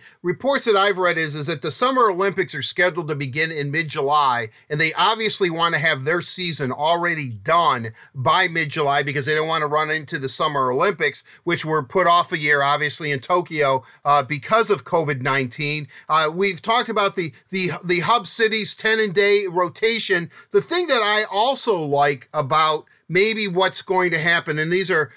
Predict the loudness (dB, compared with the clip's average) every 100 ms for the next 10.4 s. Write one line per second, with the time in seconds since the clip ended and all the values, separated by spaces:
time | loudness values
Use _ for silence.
0 | _ -4 -4 0 0 0 -4 -14 -14 -6
1 | -4 -2 -2 0 -2 0 -2 -2 -2 0
2 | 2 0 -2 -4 -2 0 -4 -4 -8 -8
3 | -10 -6 -2 -2 -2 -2 -2 -2 -2 -2
4 | -2 -2 -2 -4 -2 0 0 -2 -12 -6
5 | -4 -2 -2 -2 -2 -2 -2 -2 -2 -2
6 | -2 -2 -2 -4 -4 -4 -4 -6 -6 -4
7 | -4 -4 -4 -2 -2 -2 -4 -8 -2 0
8 | 0 -2 -8 -16 -4 2 2 2 0 0
9 | 2 2 2 2 2 0 -2 0 2 4
10 | 4 2 -4